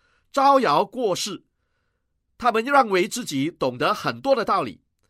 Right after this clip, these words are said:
所以人人都得听他们的话。主耶稣说，凭着他们的果子，就可以认出他们来。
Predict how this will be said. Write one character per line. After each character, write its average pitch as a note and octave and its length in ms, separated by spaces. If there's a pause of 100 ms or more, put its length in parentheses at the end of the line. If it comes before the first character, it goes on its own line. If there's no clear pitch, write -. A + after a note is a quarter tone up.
(380)
所 F#3+ 160
以 G3 80
人 D#3 260
人 A3 220
都 A#3 160
得 A#2 260 (140)
听 C#4 280
他 B3 160
们 F3+ 140
的 E3+ 80
话。 E3+ 240 (1120)
主 A2 200
耶 C#3+ 100
稣 C#3+ 160
说， C3 340 (720)
凭 A#3+ 280
着 A3 200
他 A3+ 220
们 G3+ 140
的 F#3 100
果 G#2+ 420
子， D#3+ 300 (1080)
就 B3+ 200
可 E3+ 200
以 C3 140
认 E3 440
出 G3 240
他 E3 160
们 A#2+ 160
来。 F2 240